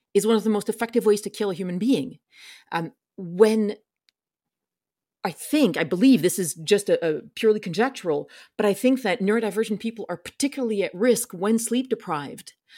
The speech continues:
of depression, of which anyone in a tough circumstances will be in. When you're in a world that is not built for you, doesn't accept you.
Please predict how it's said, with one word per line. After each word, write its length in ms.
of 460
depression, 840
of 480
which 560
anyone 360
in 120
a 220
tough 240
circumstances 720
will 100
be 140
in. 180
When 280
you're 100
in 120
a 60
world 320
that 260
is 180
not 240
built 220
for 80
you, 140
doesn't 280
accept 400
you. 220